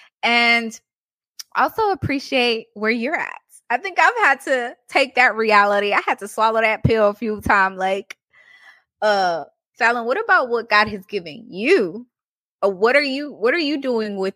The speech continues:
how are you stewarding your season? And that's, that's something that I've had to be real about. Like, how am I stewarding the things that he's given me? You know, that just goes back to rest. Um, being present in what he's given us, knowing that he's gonna work it out, knowing that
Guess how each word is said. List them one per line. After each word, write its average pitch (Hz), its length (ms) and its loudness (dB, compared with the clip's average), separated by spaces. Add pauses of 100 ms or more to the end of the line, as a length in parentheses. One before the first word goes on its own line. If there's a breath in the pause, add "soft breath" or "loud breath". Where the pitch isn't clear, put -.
(160)
how 294 220 0
are 320 80 -4
you 277 160 -2
stewarding 185 680 -4
your 156 140 -4
season? - 640 -12 (140)
And 202 340 0
that's, 226 240 4 (120)
that's 226 260 0
something 226 320 -6
that 208 100 0
I've 262 140 2
had 226 300 -2
to 220 120 -4
be 208 180 -6
real 214 280 0
about. 151 320 -6
Like, 160 160 -8 (420 loud breath)
how 247 260 2
am 226 160 -4
I 214 100 0
stewarding 180 540 -6
the 190 80 -2
things 196 280 -6
that 180 100 0
he's 180 240 -8
given 175 340 -4
me? - 240 -20 (300)
You 190 160 -6
know, 190 160 2
that 190 160 0
just 220 200 -8
goes 214 200 -2
back 196 220 0
to 180 180 -4
rest. 180 560 0 (460 soft breath)
Um, 170 440 0
being 233 280 -2
present 233 580 0
in 180 220 -4
what 202 180 2
he's 208 280 -8
given 220 380 -4
us, 165 180 0 (100)
knowing 220 320 -4
that 208 120 -2
he's 214 180 -8
gonna 220 200 -4
work 180 220 -6
it 165 80 -8
out, 180 340 2
knowing 233 320 -2
that 214 180 2